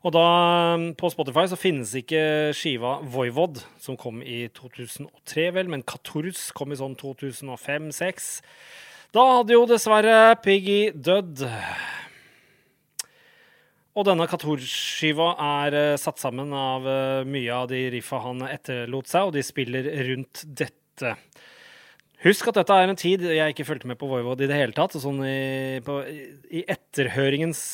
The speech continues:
eh, kloke navn. <laughs> Så, eh, jeg får ikke tak i dette i det hele tatt. Hørte gjennom hele plata, jeg er bare helt, eh, supergrønn, faktisk.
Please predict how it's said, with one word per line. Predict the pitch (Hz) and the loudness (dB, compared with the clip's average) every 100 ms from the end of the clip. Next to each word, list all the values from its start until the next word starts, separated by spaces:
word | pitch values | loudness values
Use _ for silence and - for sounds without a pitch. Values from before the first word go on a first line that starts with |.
| 156 | -4
eh, | 147 | -4
kloke | 135 - 156 123 160 | -4 -2 -2 0 0
navn. | 147 165 196 143 - 220 - 277 - | 2 2 0 -4 2 4 6 2 2
<laughs> | 269 - - - - | -4 -4 -12 -16 -8
Så, | - 208 208 202 | 0 4 6 6
eh, | 196 190 185 175 165 156 | 6 6 6 4 2 0
jeg | 170 - | -2 -4
får | 135 | -6
ikke | 143 | -4
tak | 135 110 | -4 -2
i | 135 | -4
dette | 123 120 | -2 -4
i | 123 | -4
det | |
hele | 120 - | -2 -2
tatt. | 208 - - | -4 -4 -2
Hørte | 196 | 0
gjennom | 170 175 | 0 0
hele | 165 143 139 143 143 | 0 0 2 2 2
plata, | 139 123 - 233 | 0 -2 0 -2
jeg | 208 151 | -2 -2
er | 135 | -2
bare | 120 120 113 | -2 -4 -6
helt, | 110 107 - - | -8 -10 -12 -8
eh, | 123 123 120 117 _ - - - - - - | -6 -6 -8 -12 _ -20 -20 -20 -20 -20 -16
supergrønn, | - 135 143 156 147 202 254 - - _ _ _ _ | -10 -8 -4 -2 2 0 0 -8 -20 _ _ _ _
faktisk. | 208 196 262 - - | -4 -4 -6 -8 -8